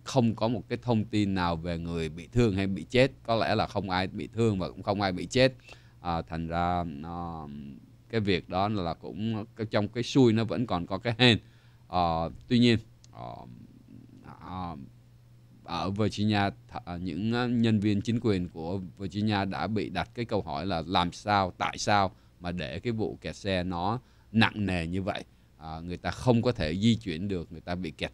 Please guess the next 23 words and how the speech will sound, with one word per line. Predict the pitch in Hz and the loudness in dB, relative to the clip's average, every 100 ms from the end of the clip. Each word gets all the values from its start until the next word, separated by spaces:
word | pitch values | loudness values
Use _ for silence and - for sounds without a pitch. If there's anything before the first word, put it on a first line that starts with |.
| - | 4
cứng | 135 147 202 - | 6 6 2 -6
trong | - 92 | -4 -2
cái | 107 | -2
thời | 110 85 | -2 -4
tiết | - 123 - | -2 -4 2
giá | 107 117 | 6 6
lạnh | 143 80 76 | 6 0 -6
ở | 76 | -2
ban | 95 95 | 0 2
đêm. | 95 87 _ - - - - | 0 -2 _ -20 -20 -20 -20
À, | 85 87 87 | -10 -8 -6
rồi | 87 90 - | -4 -4 4
thêm | 117 | 4
một | 110 95 | 4 2
điều | 101 92 | 0 0
nữa | 90 82 104 | -2 -4 -4
là | 123 95 87 | -2 -2 -2
bà | 80 90 85 85 85 85 58 60 64 | -6 -6 -6 -4 -6 -8 -12 -18 -6
Phó | 104 110 | 2 4
Tổng | 131 76 80 | 4 2 -4
thống, | 95 104 113 139 156 - | 2 4 4 0 0 4
à, | 98 90 90 - 117 - - - | 6 4 -2 -2 -2 -2 -6 -6
Kamala | - 123 113 120 127 | 4 8 8 10 6